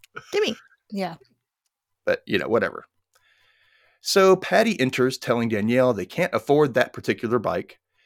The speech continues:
Speaker 2: but she stops short as she explained, um, excuse me, as she examines the mail because they got a Christmas card from the Lavettis. Uh, we just took them off the holiday card list this year 'cause we haven't heard from them in nearly a decade.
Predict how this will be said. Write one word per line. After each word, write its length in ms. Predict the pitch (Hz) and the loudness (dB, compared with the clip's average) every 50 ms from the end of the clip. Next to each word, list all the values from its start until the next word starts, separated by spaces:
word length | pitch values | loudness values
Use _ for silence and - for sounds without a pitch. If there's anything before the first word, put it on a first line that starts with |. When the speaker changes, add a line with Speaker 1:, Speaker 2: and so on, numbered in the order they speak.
| _ _ _ _ | _ _ _ _
Speaker 2:
but 120 | 107 - | -6 -6
she 100 | - - | -6 -10
stops 360 | - - - 151 151 147 - | -10 0 0 0 0 0 -4
short 340 | - - 131 123 123 123 - | -2 2 4 4 4 2 0
as 80 | - - | -6 -6
she 120 | - 113 101 | -6 -6 -6
explained, 640 | - - - - 110 110 113 117 113 110 113 110 - _ _ _ | -6 -8 -8 -2 0 0 0 0 0 -2 -4 -6 -8 _ _ _
um, 120 | 110 107 - | -6 -6 -6
excuse 240 | - - - 107 101 | -8 -8 -10 -8 -8
me, 100 | 95 - | -8 -10
as 140 | - 104 - | -10 -12 -6
she 100 | - 123 | -6 -6
examines 560 | 104 107 104 113 123 135 143 143 139 131 107 | -6 -6 -2 0 0 2 2 0 -2 -2 -2
the 80 | 110 104 | -2 0
mail 380 | 104 123 127 117 104 98 98 | 2 2 2 4 2 0 0
because 480 | 95 101 95 - - 101 95 95 - - _ | -2 -4 -6 -2 -2 -2 -2 -2 -4 -6 _
they 100 | 165 160 | -6 -4
got 200 | 156 160 120 113 | -2 -2 -2 -2
a 40 | 117 | -2
Christmas 420 | - - - 277 - - 143 - | -2 -4 -6 -6 -4 -4 -6 -6
card 280 | - - 170 165 160 - | 0 2 2 2 2 2
from 140 | 156 151 147 | -2 0 0
the 60 | 135 | 2
Lavettis. 760 | 143 147 139 135 135 202 226 269 311 320 381 359 349 - - - _ - | 4 4 2 2 2 2 4 4 6 6 6 4 4 0 -6 -8 _ -2
Uh, 440 | - - 330 320 311 294 254 214 - - - - - - - _ | 0 2 2 2 2 2 0 -4 -6 -10 -18 -20 -20 -20 -8 _
we 80 | 285 254 | -2 -2
just 220 | 180 196 196 - - | 0 -2 -4 -2 -4
took 140 | 196 - - | -4 -2 0
them 120 | 240 220 | 2 2
off 160 | 226 240 - | 2 2 2
the 80 | - - | 0 -2
holiday 540 | - - - - 320 320 320 330 320 330 320 | -2 -2 2 4 6 6 6 4 4 2 2
card 480 | - - - 311 311 339 339 339 233 - | 0 0 0 2 4 6 6 4 4 2
list 280 | 202 190 156 - - - | 2 2 0 0 -2 -2
this 240 | 151 135 - - - | -2 -2 -2 -4 -4
year 220 | 135 127 127 120 | 0 0 0 0
'cause 180 | - - 147 156 | -2 -6 -8 -8
we 100 | 170 - | -4 -2
haven't 180 | - 190 160 147 | -2 -2 -2 0
heard 220 | 123 147 170 160 | 2 2 2 2
from 140 | - 143 139 | 0 -2 0
them 100 | 131 117 | 0 2
in 80 | 113 113 | 2 2
nearly 340 | 123 123 123 120 117 117 117 | 2 2 2 2 2 0 0
a 60 | 110 | 0
decade. 460 | 101 - 92 - - 76 60 - - | -2 -8 -10 -8 -8 -10 -10 -10 -14